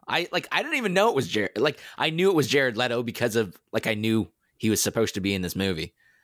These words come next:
But goddamn, he was on another level. I was like, "This guy is an amazing actor." I can't, I can't deny that. Um, I just don't <laughs> like his, like, personality, I guess, outside of acting. But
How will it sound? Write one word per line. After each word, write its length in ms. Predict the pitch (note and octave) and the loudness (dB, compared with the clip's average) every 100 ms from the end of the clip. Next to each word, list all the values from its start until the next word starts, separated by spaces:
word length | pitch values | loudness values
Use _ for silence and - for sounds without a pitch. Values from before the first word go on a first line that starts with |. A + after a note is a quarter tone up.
| - _ | -20 _
But 180 | A2 - | -8 -4
goddamn, 500 | D#3+ F#3 C#3 C#3 A2 | -2 -2 -2 -2 0
he 120 | B2+ | 2
was 100 | F3+ | 4
on 120 | G3+ | 4
another 380 | D3 B2 B2+ G#2 | 2 0 -2 -2
level. 300 | F2 F#2+ E2 | -2 -4 -2
I 80 | E2+ | -4
was 100 | G#2+ | -2
like, 140 | A#2+ - _ _ _ _ | -4 -6 _ _ _ _
"This 120 | - | -6
guy 200 | - F3 | 0 2
is 160 | D3 A#2+ | 2 2
an 60 | |
amazing 400 | A#2 G#2+ F#2 E2+ | 0 0 -2 -4
actor." 240 | D#2+ D2+ - | -6 -6 -8
I 60 | G#2+ | -6
can't, 300 | E3+ D#3+ - | -2 -4 -4
I 60 | C3+ | -4
can't 240 | D#3 D3 | -2 -4
deny 320 | A#2 F2 D#2 | -4 -4 -4
that. 220 | D2+ - - _ _ _ _ _ - | -8 -14 -18 _ _ _ _ _ -8
Um, 380 | E2 E2+ E2 - | -4 -4 -4 -6
I 60 | |
just 120 | G2 - | -6 -4
don't 160 | G#2 | -4
<laughs> 80 | G#2+ | -4
like 200 | - - _ | -8 -16 _
his, 300 | - E2 E2+ | -12 -10 -6
like, 180 | D#2 - _ _ _ | -8 -10 _ _ _
personality, 520 | - F2 F2+ D#2+ D#2 D#2 | -6 -4 -2 -4 -2 -4
I 60 | |
guess, 180 | D2+ D#2+ - | -4 -8 -6
outside 520 | D2+ - - D2+ C2 | -8 -4 -4 -4 -4
of 100 | A1+ | -8
acting. 420 | - D#2 C#2+ - - _ _ _ _ _ _ _ | -6 -8 -8 -18 -20 _ _ _ _ _ _ _
But 260 | G#2+ G2 | -2 -2